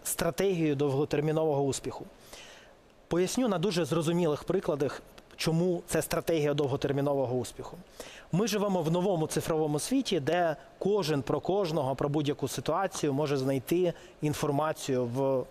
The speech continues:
мережі інтернет. Це вже зараз так. А через п'ять-десять років доступ до даних буде ще більший. Тому будь-яка недоброчесна поведінка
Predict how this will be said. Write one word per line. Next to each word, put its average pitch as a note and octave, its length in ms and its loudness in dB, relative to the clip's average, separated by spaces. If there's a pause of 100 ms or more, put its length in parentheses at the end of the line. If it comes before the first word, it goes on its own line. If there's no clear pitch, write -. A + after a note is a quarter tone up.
мережі C3+ 600 0
інтернет. C3 520 -2 (1500)
Це F#3+ 380 2
вже E3 380 0
зараз C3+ 360 0
так. - 320 -4 (120)
А D3 360 0
через E3+ 320 0
п'ять-десять E3 720 -2
років F3 440 0 (240)
доступ D#3+ 460 0
до D3+ 100 2
даних E3+ 420 0
буде D3+ 200 2
ще D3+ 220 0
більший. B2+ 400 -2
Тому F#3 220 2
будь-яка E3+ 600 0
недоброчесна D#3+ 760 0
поведінка C#3+ 720 0